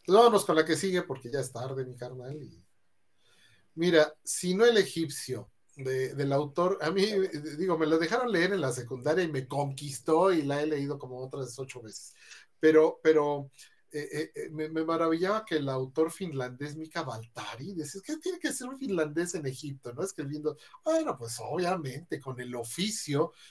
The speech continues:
con el oficio no solamente del escritor, el novelista, el investigador, porque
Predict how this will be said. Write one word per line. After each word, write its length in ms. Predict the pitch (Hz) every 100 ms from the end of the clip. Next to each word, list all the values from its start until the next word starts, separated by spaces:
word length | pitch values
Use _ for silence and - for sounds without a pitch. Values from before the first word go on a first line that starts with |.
| _
con 160 | 135 135
el 100 | 131
oficio 800 | 135 131 165 - 214 214 220 208 - _ _
no 200 | 147 147 170
solamente 580 | 196 196 170 160 185
del 320 | 165 131 127 123
escritor, 800 | 117 - 127 - 131 135 151
el 120 | 143 127
novelista, 460 | 120 120 127 -
el 80 | 143
investigador, 880 | 127 120 123 - 120 123 131 202 262 -
porque 380 | 156 - 139